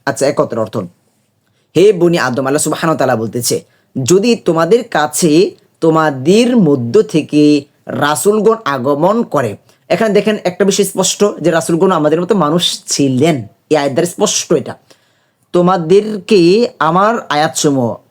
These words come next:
নবীরা কি করছে? আল্লাহর আয়াত, আল্লাহর যে বিধানগুলো দিয়েছে ওইগুলো শোনায়, তবে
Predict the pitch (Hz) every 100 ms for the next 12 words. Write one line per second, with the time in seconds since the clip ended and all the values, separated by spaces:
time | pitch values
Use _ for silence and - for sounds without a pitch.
0 | _ 147 151 170 202 240 277 349 - _
1 | 156 190 208 - 233 - _ - 143 135
2 | 147 220 233 147 135 120 - 143 160 220
3 | 262 190 185 170 139 185 214 190 156 202
4 | 208 202 220 220 214 139 - _ _ -
5 | 147 135 135 180 226 - - _ _ _
6 | _ 180 196 208 110